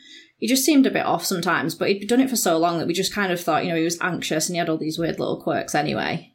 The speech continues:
So we overlooked it, and I think a lot of it got explained under his anxiety a lot of the time. But we, we started noticing it getting worse when our friend looked after him one night when we went away, and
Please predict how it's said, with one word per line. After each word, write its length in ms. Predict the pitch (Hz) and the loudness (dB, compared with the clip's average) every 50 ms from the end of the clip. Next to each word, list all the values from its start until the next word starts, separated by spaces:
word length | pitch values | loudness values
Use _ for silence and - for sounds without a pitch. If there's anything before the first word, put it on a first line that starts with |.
| _ - | _ -6
So 220 | - - 180 170 | -2 0 0 2
we 160 | 165 170 170 | 2 2 2
overlooked 460 | 170 180 170 165 180 175 - - - 180 | 0 2 2 2 0 0 0 -2 -2 -2
it, 100 | - - | -2 0
and 120 | - 160 | -2 -2
I 20 | |
think 220 | 160 185 175 165 - | -2 -4 -4 -2 0
a 40 | 170 | 0
lot 120 | 156 - | 0 0
of 80 | - - | -2 -4
it 100 | - - | -4 -4
got 140 | - - | -2 -2
explained 500 | 107 - - - - 185 165 156 160 160 | -2 -2 -4 -4 0 0 0 0 0 0
under 300 | 165 160 156 151 - 151 | -2 -2 -2 -2 -2 -2
his 160 | 151 151 151 156 | -2 -2 -2 -4
anxiety 480 | 165 160 160 151 160 160 160 - 180 | -4 -4 -2 -2 -2 -2 -2 -4 -4
a 60 | 170 | -2
lot 120 | 170 160 - | -2 -4 -4
of 60 | - | -6
the 80 | 170 - | -6 -6
time. 440 | - 160 - - - 101 170 170 - _ - - - - - - _ - | -6 -6 -6 -4 -6 -6 -8 -8 -12 _ -20 -20 -20 -20 -20 -20 _ -4
But 180 | - - - | -4 -4 0
we, 720 | 160 180 180 180 170 165 165 165 160 160 165 - - - _ _ _ _ _ _ _ _ _ _ _ _ - | 2 2 4 4 4 4 4 4 4 2 2 0 -6 -16 _ _ _ _ _ _ _ _ _ _ _ _ -4
we 100 | 196 185 | -4 -2
started 340 | - - 202 185 104 - | 0 0 0 0 0 0
noticing 320 | - 165 170 170 - 190 - | 0 0 -2 -2 -2 -4 -4
it 60 | - | -2
getting 260 | - 120 - 151 160 | -2 -2 0 -2 0
worse 520 | 165 165 160 143 117 101 - - - - - | 0 0 2 2 2 0 0 -2 -4 -4 -2
when 200 | - - - - | -2 -2 0 0
our 180 | 107 151 156 | 0 -2 -2
friend 300 | - - 185 170 175 165 | -2 -2 -2 -2 0 -2
looked 220 | - - - - 175 | -4 -4 -6 -6 -8
after 240 | 160 - - 180 | -10 -6 -4 -4
him 80 | 160 156 | -2 0
one 160 | 151 147 147 | 0 0 -2
night 320 | 143 143 - - - - - | -2 -2 -2 -4 -6 -8 -8
when 140 | - 175 175 | -6 -4 -2
we 140 | 170 170 160 | 0 0 0
went 160 | 147 139 - | -2 -2 -4
away, 480 | 151 147 147 151 147 165 160 - - - _ | -4 -2 -2 -2 -2 -4 -6 -8 -12 -10 _
and 420 | - 165 160 165 160 156 139 139 | -4 -2 -2 0 -2 -2 -2 -2